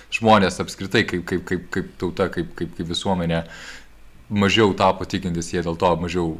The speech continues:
vat, vertino, pradėjo vertinti, nu, santuoką kaip amžiną, kaip amžiną sutartį, kurios, kurios negalime, vat, vat, žinai, nuimti.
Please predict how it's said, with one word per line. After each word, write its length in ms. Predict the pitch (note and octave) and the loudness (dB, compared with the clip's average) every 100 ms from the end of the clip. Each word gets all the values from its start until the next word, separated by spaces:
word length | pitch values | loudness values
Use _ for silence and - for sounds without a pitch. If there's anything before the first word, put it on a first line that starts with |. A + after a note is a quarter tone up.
| - | -10
vat, 200 | - - | -12 -6
vertino, 460 | F2 E2 - E2+ E2 | 0 0 -2 -8 -8
pradėjo 360 | - F2 F2 E2+ | -6 -2 0 2
vertinti, 460 | E2+ E2 E2 E2+ D#2+ D#2 D#2+ - - - - - | 0 0 -8 -6 -8 -8 -12 -16 -20 -20 -20 -10
nu, 240 | F#2+ E2 - - - - - - | -6 -6 -10 -20 -20 -20 -20 -6
santuoką 580 | G2 F#2+ F2+ F2 F2+ | 2 2 2 -4 -6
kaip 220 | E2+ F#2+ - | -4 -4 4
amžiną, 520 | G2 F#2+ F2 E2+ D#2+ D#2 D#2+ | 6 6 0 -2 -4 -4 -10
kaip 200 | F2 F#2 | -4 2
amžiną 440 | F2 E2+ E2 D#2 | 2 0 -6 -8
sutartį, 680 | - - - E2+ E2 D#2+ E2 | -10 -10 -8 -8 -8 -10 -8
kurios, 360 | F2 E2+ E2 - | -6 -2 -4 -4
kurios 360 | F2 E2 D#2+ | -6 -6 -6
negalime, 500 | F2 E2+ E2 D#2+ D#2 D#2 E2+ E2+ | -8 -4 -4 -6 -10 -14 -12 -10
vat, 180 | D#2+ - | -10 -12
vat, 220 | F2+ E2+ | -12 -8
žinai, 220 | E2+ D#2 | -6 -6
nuimti. 400 | E2 E2 D#2 | -4 -6 -6